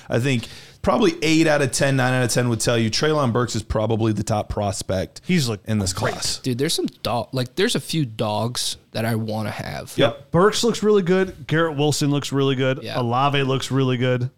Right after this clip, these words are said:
Speaker 3: So Drake London is
Speaker 1: Mm-hmm.
Speaker 3: my wide receiver two from U S C, and he actually just fractured his ankle, so he's out for the rest of the year this past
Speaker 1: So
Speaker 3: weekend.
Speaker 1: that'll be interesting to see. You know, it's always tough when guys have those injuries like that.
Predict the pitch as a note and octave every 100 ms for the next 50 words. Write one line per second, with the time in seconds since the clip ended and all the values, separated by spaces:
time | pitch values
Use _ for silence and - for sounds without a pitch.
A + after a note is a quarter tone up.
0 | _ - - C3 A2+ B2+ C#3 D3 C3+ B2
1 | C3 A2 A2 C3 - C3 B2+ A#2+ A#2 B2
2 | A2+ A2+ A#2 A#2+ B2 A#2+ A#2 A#2+ A2+ A2
3 | A2 A#2 A2+ - A2+ G#2+ A#2 A#2+ A#2+ G#2+
4 | A2 - A2+ A2+ - A2 G2 G2+ G2+ G#2
5 | G#2 G#2+ G#2+ G2+ - - A#2 - - G2
6 | F2+ F2+ - - A2 - - C3 C3+ C#3+
7 | C#3+ C3+ A#2 A#2 B2+ G#2+ - A#2+ A#2 B2
8 | B2 B2 G#3+ F3 C#3+ - B2 A2 A2 -
9 | G#2+ G#2 G2+ - A2 G#2 G#2 A2 A#2 A2
10 | A2 G#2+ -